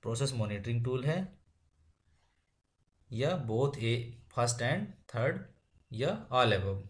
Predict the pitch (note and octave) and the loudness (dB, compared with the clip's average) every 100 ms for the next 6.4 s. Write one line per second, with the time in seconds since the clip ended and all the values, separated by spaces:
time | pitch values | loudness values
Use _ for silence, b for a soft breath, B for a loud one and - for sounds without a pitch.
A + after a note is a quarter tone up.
0 | - - - B2 A#2+ A#2 D3 B2+ G#2+ G#2 | -18 -20 -12 -8 -4 -2 0 0 2 0
1 | G2+ - F3 G#3 - - - B2 A#2+ G#2 | -4 -8 -10 -10 -20 -14 -6 -4 -4 -2
2 | G#2 G#2 G#2+ A2 C#3 D3+ A2+ A2+ G#2+ A2 | -2 -2 -4 -4 -4 -4 -4 -4 -4 -2
3 | A2 B2+ D3+ - B B B B - G#2+ | -2 -2 -6 -10 B B B B -8 -2
4 | A2 A#2+ A#2+ A#2+ A#2 A#2 A#2+ A2+ D3+ D3 | 0 2 4 6 6 4 4 2 0 -2
5 | G#2 - D#3+ - B2+ G#2+ G2 A2+ G#2+ A#2 | -4 -2 -4 -4 -4 -4 -4 -6 -4 -4
6 | B2 D3 F#3 | -2 -4 -6